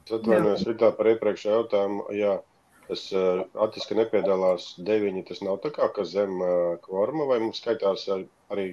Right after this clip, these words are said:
Speaker 1: jā, tas ir klātesošs, vienkārši viņš nepiedalās. Nav tur problēmas ar kvorumu, tad lemšanā?
Speaker 2: Nē, nē, mēs esam deviņi.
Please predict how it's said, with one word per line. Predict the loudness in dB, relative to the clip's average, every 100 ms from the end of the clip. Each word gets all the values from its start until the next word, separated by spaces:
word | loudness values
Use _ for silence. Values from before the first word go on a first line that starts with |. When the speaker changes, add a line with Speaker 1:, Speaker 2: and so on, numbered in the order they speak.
| -10
Speaker 1:
jā, | -6 -4 -2
tas | -6
ir | -6
klātesošs, | 0 0 0 -8 -6 -6 -8
vienkārši | -10 -4 -6 -6
viņš | -10
nepiedalās. | -8 -6 -4 -4 -4 -4 -8 -20 _ _ _
Nav | -10 -8
tur | -8
problēmas | -8 -4 -2 -4 -4
ar | -14
kvorumu, | -8 -4 -4 -6 -14 _
tad | -18 -14
lemšanā? | -6 -6 -6 -8 -8 -10
Speaker 2:
Nē, | -14 -20 -16 -6
nē, | -4 -2 0
mēs | 0 0 -4
esam | -8 -8 -6
deviņi. | -4 -4 -2 0 0